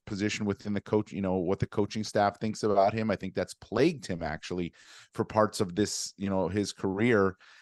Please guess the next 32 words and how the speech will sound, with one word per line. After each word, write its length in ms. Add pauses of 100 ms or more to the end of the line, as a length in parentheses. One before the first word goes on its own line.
(260)
And 400
this 340
is 160
not 320
going 220
to 80
help, 360
but 140
maybe 300
he 100
comes 300
back 240
stronger 480
and 120
better. 300
And 240 (320)
he, 300 (100)
if 220
it's 160
not 340
the 160 (140)
season 340
ending, 400
as 80
they 140
say, 460 (220)
he 160
will 280
get 200
an 120
opportunity 580
again. 280